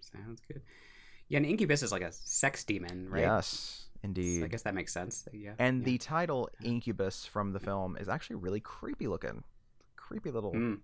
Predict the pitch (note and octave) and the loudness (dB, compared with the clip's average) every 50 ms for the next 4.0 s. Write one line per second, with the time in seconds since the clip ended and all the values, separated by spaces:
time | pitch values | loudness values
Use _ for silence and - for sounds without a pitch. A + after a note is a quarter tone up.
0 | - A2+ A2 A2 G2 F#2 F#2 F2 D#2+ - - - - - _ _ _ - - - | -10 -4 -2 -2 -2 0 -2 -4 -4 -8 -10 -14 -20 -20 _ _ _ -20 -10 -6
1 | - G#2 G2 F#2 - - - - - - - - - C#3+ A#2 G2 - - - - | -4 -2 -2 -4 -6 -10 -16 -20 -20 -20 -20 -8 -4 -2 -2 -2 -4 -8 -16 -20
2 | - - - - - - - G#2 G2 F#2+ F#2+ - - F#2+ F2+ - _ - - - | -20 -18 -18 -20 -14 -12 -10 -10 -10 -10 -12 -10 -10 -10 -12 -12 _ -20 -20 -20
3 | - - - - - - - - - - - A2 A2+ A#2 A#2 A2+ A2+ A2+ A2+ | -20 -20 -20 -20 -20 -20 -20 -20 -20 -8 -2 0 0 2 2 0 0 -2 -6